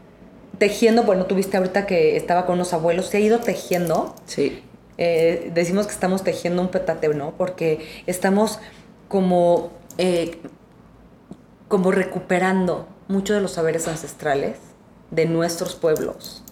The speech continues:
Speaker 1: originarios con la biomedicina. Y te voy a decir lo que a mí me ha impresionado. Cuando yo empiezo a hacer estos foros y estos conversatorios y empiezo a escuchar, este, y de repente voy a una reunión con los psiquiatras en el Juan Ramón de la Fuente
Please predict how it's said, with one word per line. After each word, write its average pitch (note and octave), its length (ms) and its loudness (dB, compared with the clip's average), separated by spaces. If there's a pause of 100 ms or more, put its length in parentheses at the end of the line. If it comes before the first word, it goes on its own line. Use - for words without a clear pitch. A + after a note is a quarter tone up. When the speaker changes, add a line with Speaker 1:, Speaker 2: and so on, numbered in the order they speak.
(100)
Speaker 1:
originarios D3+ 600 -6 (1400)
con A#3 320 8
la B3 120 6
biomedicina. G#3+ 1000 4 (680)
Y G#3 100 2
te G3+ 120 2
voy B3 160 4
a - 20 -4
decir C#4+ 160 0
lo C4+ 80 2
que B3 120 0
a G3+ 40 4
mí G3 120 2
me G3+ 120 2
ha F#3+ 60 2
impresionado. F#3 560 -4 (460)
Cuando G3 200 4
yo A3 120 2
empiezo C#4 280 0
a B3 40 0
hacer A3+ 140 0
estos G#3+ 260 -2
foros D3+ 380 2
y F3 40 -6
estos F3+ 200 -8
conversatorios D3 720 -2
y - 40 -8
empiezo E3 260 -6
a G3+ 40 -4
escuchar, D#3 560 -4 (440)
este, D#3+ 420 -2
y - 160 -2
de F3+ 100 2
repente F#3+ 360 0
voy F#3 320 4
a F#3 140 4
una F3+ 200 2
reunión E3 480 0
con E3+ 240 0
los D#3 120 -2
psiquiatras D#3+ 560 -2
en D#3+ 120 -4
el D3 120 -4
Juan D3+ 160 -2
Ramón D#3 220 0
de D#3+ 80 2
la D3+ 120 2
Fuente D3+ 540 -4